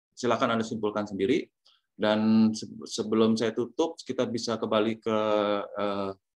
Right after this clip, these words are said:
Doli. Silakan Doli. Eh, ini saya ada slide satu lagi terakhir ya, nanti saya buat penutupan aja. Oke, silakan Doli. Mudah-mudahan Bapak Ibu, saya materi cukup banyak, saya sengaja share cepat-cepat aja, mudah-mudahan bisa ditangkap,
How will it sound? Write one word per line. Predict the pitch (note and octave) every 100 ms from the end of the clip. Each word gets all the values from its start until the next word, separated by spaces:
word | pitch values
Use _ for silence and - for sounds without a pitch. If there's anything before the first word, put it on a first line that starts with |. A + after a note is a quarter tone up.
| _ _
Doli. | - G#2+ C#3+ D#3+
Silakan | C3+ B2 D3+ D3+
Doli. | C3 D#3 D#3+
Eh, | B2+ B2+ B2+ B2
ini | E3
saya | F3 E3
ada | D3
slide | D#3+ D#3+
satu | D#3 C#3
lagi | C3
terakhir | D#3 C#3 D#3+
ya, | D3
nanti | D3 B2+ C3+
saya | B2
buat | A#2+ A2+ -
penutupan | A3+ - - -
aja. | _ _ _ _ _ _ _ -
Oke, | C3+ D3
silakan | - C#3+ C#3+ D3
Doli. | C#3+ C#3+ C#3+
Mudah-mudahan | C#3+ C#3+ D3 E3+ E3+
Bapak | C#3 D3
Ibu, | D#3 F3+
saya | - - D3
materi | D3+ C#3+ D3 D#3+
cukup | D3 A#2+
banyak, | A#2 D#3 -
saya | - B2 A#2
sengaja | B2 A2+
share | A#2 C#3 C#3+ - _ _ _ _ _ -
cepat-cepat | - C3 A#2 A2+ A2
aja, | C#3
mudah-mudahan | B2+ A#2+ B2+
bisa | B2 B2+
ditangkap, | - G#2 C3+